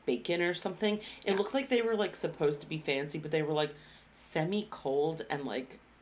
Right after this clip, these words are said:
Speaker 1: very watery.
Speaker 2: Yeah.
Speaker 1: It was real bad.
Speaker 2: It
Speaker 1: Then I
Speaker 2: was
Speaker 1: got
Speaker 2: a lot of
Speaker 1: mashed
Speaker 2: liquid.
Speaker 1: potatoes, which tasted just straight up like powdered mashed potatoes.
Speaker 2: Mm.
Speaker 1: You know that, like, chalky
Speaker 2: Yeah.
Speaker 1: taste that powdered mashed potatoes have?
Speaker 2: Yeah.
Speaker 1: That.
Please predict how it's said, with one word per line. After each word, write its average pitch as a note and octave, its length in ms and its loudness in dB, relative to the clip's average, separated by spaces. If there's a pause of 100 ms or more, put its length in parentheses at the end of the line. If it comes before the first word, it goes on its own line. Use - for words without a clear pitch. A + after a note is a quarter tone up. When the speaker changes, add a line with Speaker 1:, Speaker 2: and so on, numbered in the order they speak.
Speaker 1:
very D3 260 -4
watery. C#3 600 -4
Speaker 2:
Yeah. G#3 360 0
Speaker 1:
It G#3+ 60 -8 (280)
was D#3+ 200 -6
real D#3+ 200 4
bad. C3 500 4
Speaker 2:
It - 120 -2
Speaker 1:
Then E3 100 2
I E3+ 60 4
Speaker 2:
was E3 60 2 (420)
Speaker 1:
got - 20 -8
Speaker 2:
a G3+ 100 -4
lot F#3+ 200 -2
of F3 60 -2
Speaker 1:
mashed D3+ 260 0
Speaker 2:
liquid. B3+ 100 -2
Speaker 1:
potatoes, D3+ 680 2 (340)
which D#3+ 300 -2 (120)
tasted C#3 420 -4
just - 300 -4
straight C#3+ 400 0
up C#3 140 -4
like B2 180 -2
powdered A2 360 -2
mashed - 260 -6
potatoes. G#3 540 -2
Speaker 2:
Mm. G3 400 -6
Speaker 1:
You G3+ 100 2
know A3 140 6
that, D#4+ 220 2
like, - 260 0 (220)
chalky C#3 580 -6
Speaker 2:
Yeah. C3 280 2
Speaker 1:
taste F#3 320 -4
that E3+ 220 2
powdered D#3+ 320 0
mashed E3 200 -4
potatoes E3 340 -2
have? E3 300 -2
Speaker 2:
Yeah. - 220 -6 (200)
Speaker 1:
That. G3 420 4